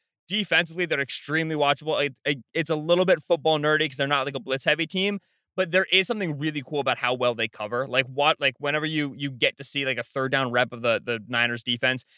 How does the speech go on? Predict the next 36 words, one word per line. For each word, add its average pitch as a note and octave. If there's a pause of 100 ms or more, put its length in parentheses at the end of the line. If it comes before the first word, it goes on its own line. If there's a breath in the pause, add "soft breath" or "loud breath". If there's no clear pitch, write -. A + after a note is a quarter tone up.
and C#3+
you D3+
watch C3+
the C3+
interchange C3
and B2+
the -
interplay, C3+
they C#3
also F#3
run D3+
around C3+
and D2
hit -
a G#2+
lot, A2+
right? A2+
Like, A#2+ (360)
Jaquiski D#3+
Tartt, C#3+
Fred D#3
Warner, C3+
um, A2+
uh, A#2 (400)
Azeez D#3
Al-Shaair, C#3+
I, A#2
I A#2+
always C3
get C3+
his B2
name B2
wrong, A2
the A#2
other B2+
linebacker. A2